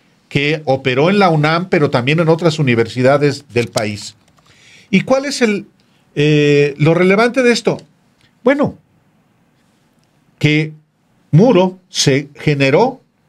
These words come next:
sí, parte de la organización secreta que era la Unión de los Tecos de la Universidad Autónoma de Guadalajara con el Yunque de Puebla, que rompen hasta mil novecientos sesenta y cinco.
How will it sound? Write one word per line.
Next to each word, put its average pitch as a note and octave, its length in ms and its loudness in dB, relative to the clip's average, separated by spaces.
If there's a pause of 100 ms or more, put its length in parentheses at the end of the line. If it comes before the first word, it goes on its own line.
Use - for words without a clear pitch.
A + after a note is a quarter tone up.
(1160)
sí, - 360 -2 (220)
parte D3+ 320 0
de C#3 100 0
la A2 80 0
organización G#2+ 680 -2
secreta C3+ 580 -2
que G2+ 240 -6 (200)
era B2+ 220 -2
la B2 120 -2
Unión C3 260 0
de C3 80 2
los A2 220 -2
Tecos C3 340 -2
de A2+ 80 0
la G#2+ 80 2
Universidad A2+ 720 0 (200)
Autónoma B2+ 580 -2
de G#2 100 -2
Guadalajara G#2+ 760 0 (160)
con A#2+ 180 -2
el A2+ 100 -2
Yunque C#3 420 -2
de A#2+ 300 0 (520)
Puebla, F#3 440 0 (380)
que A2+ 120 -2
rompen C3+ 440 0
hasta - 220 -4
mil B2 140 0
novecientos B2+ 500 0
sesenta C3+ 400 -2
y C3+ 60 -2
cinco. F3 440 -2